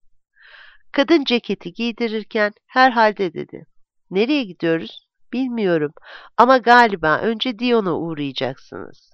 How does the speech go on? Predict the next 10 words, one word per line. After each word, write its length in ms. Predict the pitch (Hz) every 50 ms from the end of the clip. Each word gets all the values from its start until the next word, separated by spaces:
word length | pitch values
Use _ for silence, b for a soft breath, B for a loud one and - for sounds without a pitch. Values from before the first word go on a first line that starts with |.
| - _ _ - _
Çevresine 600 | - - 214 202 185 190 185 - - - 196 180
bakındı. 500 | 185 185 - - 170 165 170 180 - - - _ _ _ B B B B B B B B _
"Bir 140 | 208 233 233
şey 220 | - - 254 240
unutmuş 500 | 240 220 208 208 - _ - 190 - -
olmayayım 560 | 247 247 254 240 190 151 139 156 202 247 247 190
da." 160 | 131 113 - _ _ _ _ _ _ - - _ _ _
"Ha, 460 | _ _ 226 226 226 220 214 214 208 - b b b b b b b -
tabii 280 | - 277 285 220 233 196
ya, 240 | 180 180 196 208